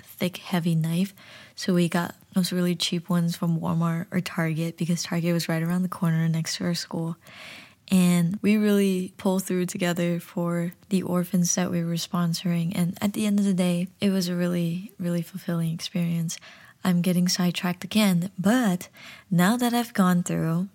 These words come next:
a handful of sample script, including one of my own, I think it's safe to say that even though I'm just reading, it's more exhausting <laughs> than I imagined. Currently, I do not have any plans on getting a job in this field.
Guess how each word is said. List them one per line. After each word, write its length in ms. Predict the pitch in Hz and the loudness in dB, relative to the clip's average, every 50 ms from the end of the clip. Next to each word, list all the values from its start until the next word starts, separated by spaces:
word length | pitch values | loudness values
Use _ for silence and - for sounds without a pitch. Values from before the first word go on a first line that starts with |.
| _ _ _ _ _ _ _ _ _ - - | _ _ _ _ _ _ _ _ _ -2 0
a 60 | 185 | 2
handful 460 | 180 180 180 175 175 170 - - 190 | 4 4 4 4 2 0 -2 -2 -2
of 100 | 196 190 | -2 -2
sample 380 | - - 175 175 170 - - 180 | -2 -2 0 -2 -2 -2 -4 -8
script, 440 | - - - 190 185 - - - - _ - - | -8 -6 -4 -6 -6 -6 -10 -20 -20 _ -6 -4
including 400 | 180 170 - - 175 180 180 175 | -4 -4 -2 -2 0 2 2 2
one 120 | 170 165 | 2 2
of 60 | 170 | 2
my 160 | 196 220 226 - | 2 0 0 -2
own, 360 | - 262 254 226 175 165 180 - _ - - - - - - - - - - - _ - | -2 0 0 2 2 0 -2 -4 _ -20 -20 -20 -20 -20 -20 -20 -20 -20 -20 -20 _ -2
I 80 | 208 202 | -2 -2
think 280 | - - 269 285 - | 0 -2 -4 -2 -2
it's 120 | 311 302 - | -4 -4 -2
safe 280 | - - 214 214 214 208 | -2 -2 -2 -2 -2 -4
to 100 | - 196 | -6 -6
say 300 | - - 180 175 175 170 | -2 0 2 2 2 0
that 360 | 165 170 175 - - 196 - - _ _ _ | 0 -2 -2 -2 -4 -6 -8 -14 _ _ _
even 320 | - 202 208 240 240 202 | 2 2 4 6 4 6
though 460 | 175 170 170 165 165 165 165 170 - - - | 6 4 4 4 2 0 0 -4 -6 -2 0
I'm 180 | 175 165 165 | 2 2 2
just 280 | 156 160 156 156 - - | 2 0 -2 -4 -2 -2
reading, 460 | 170 160 160 165 170 185 202 220 - - _ _ | 0 2 2 2 2 2 2 -2 -4 -10 _ _
it's 180 | - - - | -8 -2 4
more 260 | 208 202 202 202 226 247 | 6 8 8 8 6 2
exhausting 800 | - - 180 185 175 165 175 165 170 170 - - - 202 202 202 | 0 -2 0 0 2 2 2 2 0 -2 -2 2 4 6 6 8
<laughs> 20 | |
than 180 | 202 185 180 175 | 8 8 6 6
I 100 | 160 165 | 4 2
imagined. 720 | 165 156 160 160 170 165 175 - - 185 185 190 - - - _ _ _ - - - - - - - _ _ _ _ _ _ _ _ _ | 2 2 2 0 0 -2 -4 -6 -6 -6 -6 -6 -10 -14 -20 _ _ _ -20 -20 -20 -20 -20 -20 -20 _ _ _ _ _ _ _ _ _
Currently, 520 | - - 240 269 285 269 226 190 185 180 | -2 0 2 2 4 4 4 6 6 6
I 80 | 185 185 | 4 4
do 160 | 175 185 185 | 2 4 4
not 220 | 185 185 180 208 202 | 4 4 4 2 0
have 200 | 202 202 196 202 | 0 2 4 4
any 160 | 208 220 214 | 4 4 2
plans 720 | 208 - - 170 165 160 160 160 165 170 180 - - - - _ - | 0 0 -2 0 0 0 0 0 0 -2 -4 -6 -8 -14 -12 _ -2
on 340 | 165 165 160 160 160 165 - - | 0 0 2 0 -2 -4 -6 -10
getting 300 | - - 175 165 170 170 | -4 0 0 2 4 2
a 60 | 180 165 | 2 0
job 320 | - 170 160 160 156 - | 0 -4 -4 -4 -2 0
in 80 | 165 160 | 0 0
this 160 | 160 156 - | 0 -2 -6
field. 440 | - - 170 160 160 165 190 202 | -6 -4 -4 -2 -2 -4 -4 -8